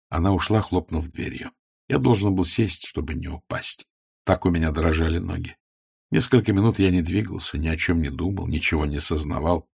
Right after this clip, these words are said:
Это не было беспамятство, потеря сознания или сон.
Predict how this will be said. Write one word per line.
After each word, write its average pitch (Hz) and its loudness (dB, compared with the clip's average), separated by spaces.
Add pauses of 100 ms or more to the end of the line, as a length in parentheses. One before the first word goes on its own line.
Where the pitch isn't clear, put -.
(200)
Это - 0
не 135 6
было 90 4
беспамятство, - -6
потеря 85 0
сознания 80 -2
или - -8
сон. 92 -2